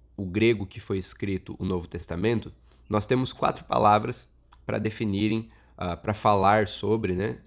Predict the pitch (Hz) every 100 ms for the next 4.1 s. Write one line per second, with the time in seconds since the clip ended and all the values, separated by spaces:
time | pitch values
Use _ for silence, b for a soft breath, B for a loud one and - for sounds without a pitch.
0 | - 123 110 85 82 _ b b b b
1 | b 117 113 113 113 101 95 - - 135
2 | 135 135 - - _ _ - - 101 95
3 | 95 87 87 - 107 - 123 127 131 117